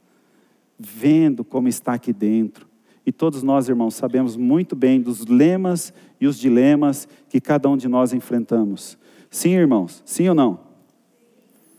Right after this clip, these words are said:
Então, irmãos, Deus procura o coração daqueles que se encontram maravilhados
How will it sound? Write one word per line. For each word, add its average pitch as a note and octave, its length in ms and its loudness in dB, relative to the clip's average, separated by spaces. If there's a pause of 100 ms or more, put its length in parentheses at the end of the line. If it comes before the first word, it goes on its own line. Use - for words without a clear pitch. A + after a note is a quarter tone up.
(840)
Então, F3 200 4
irmãos, B2+ 440 2
Deus F3 260 -2
procura E3+ 400 -2
o - 20 0
coração D#3 840 2 (1300)
daqueles D3 580 0
que - 80 -16
se - 140 -6
encontram C#3+ 380 -2
maravilhados C3+ 1080 0